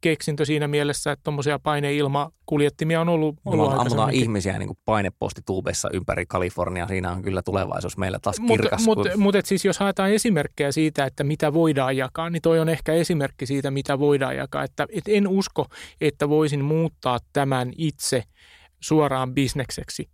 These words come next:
Speaker 1: joten jaan tämän. Ja, ja siis niinku ihan mun, mun nähdäkseni voi argumentoida ihan samalla tavalla kuin argumentoidaan softan lähdekoodin jakamisesta, että altruistisesti hän sieltä ne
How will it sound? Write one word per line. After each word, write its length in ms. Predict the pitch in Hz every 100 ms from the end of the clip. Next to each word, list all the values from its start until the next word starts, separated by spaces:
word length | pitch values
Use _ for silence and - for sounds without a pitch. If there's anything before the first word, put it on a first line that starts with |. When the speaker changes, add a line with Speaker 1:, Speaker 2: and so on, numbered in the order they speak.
| -
Speaker 1:
joten 360 | 151 139 139
jaan 360 | 135 143 139 131
tämän. 360 | 131 127 123 117 - - - _ _ - _ -
Ja, 200 | 175 151
ja 180 | 175 156
siis 140 | 151
niinku 220 | 156 160 175
ihan 300 | 180 180 151
mun, 380 | 185 196 196 143
mun 160 | 175 202
nähdäkseni 440 | 165 156 - 170
voi 120 | 165 180
argumentoida 560 | 185 165 165 170 175
ihan 140 | 170 170
samalla 260 | 180 170
tavalla 320 | - 156 151
kuin 140 | 151 156
argumentoidaan 720 | 151 147 143 143 143 139 139 - - - - -
softan 500 | - 160 - 143 135 143 -
lähdekoodin 520 | 147 135 135 139 127
jakamisesta, 640 | 131 127 131 123 123 - 131
että 200 | - 131
altruistisesti 840 | 185 175 160 156 - 151 143 -
hän 180 | 139 139
sieltä 300 | - 131 127
ne 160 | 123